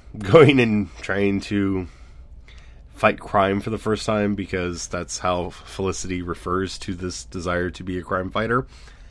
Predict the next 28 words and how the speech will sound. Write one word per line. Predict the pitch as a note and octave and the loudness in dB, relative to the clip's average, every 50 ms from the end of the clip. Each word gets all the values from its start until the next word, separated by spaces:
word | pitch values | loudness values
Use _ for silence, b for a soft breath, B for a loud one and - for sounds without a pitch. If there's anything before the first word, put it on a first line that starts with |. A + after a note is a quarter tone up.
| b b b b b b b b b b | b b b b b b b b b b
As | - - F2+ F2+ F2 D#2+ | -4 -2 0 0 0 2
I | F2+ E2+ | 2 2
have, | E2+ F2 E2+ D#2+ - - | 2 2 2 0 -2 -4
you | F2+ | -4
know, | E2 D#2+ | -2 -2
I | D#2 | -2
have | E2 E2 | -2 -2
another | F#2 F2+ F2 F2+ E2+ F2 E2 | -2 -2 -4 -4 -4 -4 -4
friend | - - F#2+ F#2+ F#2 F2+ E2 | 0 2 2 4 2 0 -2
who's | D#2+ F#2+ F2+ F2+ F2 | -4 -4 -6 -6 -4
trying | - - G2 F#2+ F#2 | -2 0 0 0 0
to | F2 | 0
commit | - F#2+ F2+ - | -2 -2 -2 -2
suicide. | - - G2 E2+ - G2+ G2 F#2 F2 | -4 -6 -6 -2 0 0 0 0 0
I | E2 | -2
can't | - F#2 C2+ D#2+ | -4 -6 -6 -4
do | F2 F2 F2 | -2 -2 -2
anything | F2 F2 E2 F2+ F2+ F#2 | -2 -2 -2 -2 -4 -4
about | F2 D#2+ F2 F2 E2+ | -2 -2 -4 -4 -2
him, | F#2 F#2+ F#2+ | -4 -4 -2
but | F#2 F#2 | -2 -2
I | F2 E2 | -2 -2
can | F2+ | -2
do | F2+ F2+ E2 | -2 -4 -4
something | - F#2 F2 F2+ F2+ F2 | -4 -4 -4 -4 -2 -2
about | E2+ F2 E2+ B1 | -2 -2 -2 0
you. | E2+ F#2+ G#2 B2 B2+ - b b b b b b b b b b b b b b b b b b - - - - - | 0 2 0 0 -2 -8 b b b b b b b b b b b b b b b b b b -20 -20 -12 -2 4
But | A2+ G#2 G2 F#2+ - - | 4 6 6 4 0 -4